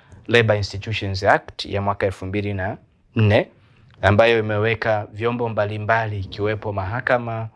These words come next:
tume ya usuluhishi wa migogoro, uh, lakini pia imeweka ofisi mbalimbali, uh, za kazi,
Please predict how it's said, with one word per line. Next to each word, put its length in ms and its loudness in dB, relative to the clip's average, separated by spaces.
tume 320 -2
ya 100 0
usuluhishi 640 -4
wa 120 0
migogoro, 640 2
uh, 680 -6
lakini 340 -4
pia 400 2
imeweka 560 -4
ofisi 560 -6
mbalimbali, 800 -2
uh, 220 6
za 260 -2
kazi, 600 -4